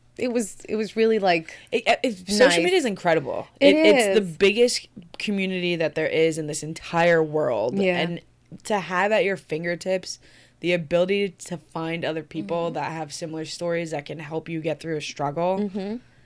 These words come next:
Speaker 2: Uh, th-, that's an incredible thing.
Speaker 1: Right.
Speaker 2: You know, and if we focused more on that, then
Speaker 1: It would be a
Speaker 3: We
Speaker 1: lot
Speaker 3: did a, a
Speaker 1: better.
Speaker 3: little bit of research for, um, a talk that we'd gi-, given at a college, and literally half of the world is on social media.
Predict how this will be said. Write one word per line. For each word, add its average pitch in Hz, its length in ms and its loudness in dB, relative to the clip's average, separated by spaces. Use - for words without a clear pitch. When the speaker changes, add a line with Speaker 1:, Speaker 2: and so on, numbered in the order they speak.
Speaker 2:
Uh, - 80 -6
th-, 104 140 -10
that's 202 200 0
an 220 100 -4
incredible 170 440 0
thing. 143 440 -6
Speaker 1:
Right. 185 300 -2
Speaker 2:
You 175 60 -4
know, 165 160 2
and 165 100 -2
if 160 180 -8
we 180 100 -4
focused 160 640 -4
more 160 180 -6
on 156 180 -8
that, 147 360 -6
then 156 460 -10
Speaker 1:
It 208 100 -6
would 175 140 -8
be 175 240 -8
a 180 80 -14
Speaker 3:
We - 80 -8
Speaker 1:
lot 180 140 0
Speaker 3:
did 190 40 0
a, - 20 0
a - 20 -2
Speaker 1:
better. 190 160 0
Speaker 3:
little 185 140 -2
bit 185 140 -6
of 170 160 -8
research 175 640 -12
for, 143 360 -8
um, 107 360 -12
a - 80 -14
talk - 300 -14
that 160 120 -14
we'd 175 200 -16
gi-, - 280 -12
given 180 200 -16
at 165 100 -14
a 180 40 -14
college, 175 500 -12
and 165 340 -14
literally 175 580 -10
half 165 300 -12
of 175 160 -20
the 147 120 -12
world 123 440 -10
is 98 180 -14
on 185 220 -18
social - 280 -18
media. 202 100 -6